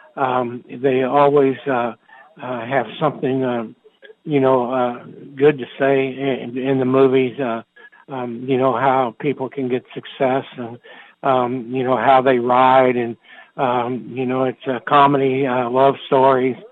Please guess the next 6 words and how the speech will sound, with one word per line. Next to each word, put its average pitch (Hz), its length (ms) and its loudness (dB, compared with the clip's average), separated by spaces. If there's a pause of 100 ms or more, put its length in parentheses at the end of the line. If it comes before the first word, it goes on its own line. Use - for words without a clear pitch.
(400)
um, 120 460 -2
you 131 120 0
know, 120 380 -4
uh, 117 320 -8
documentaries. 131 920 0 (460)
And 127 180 -2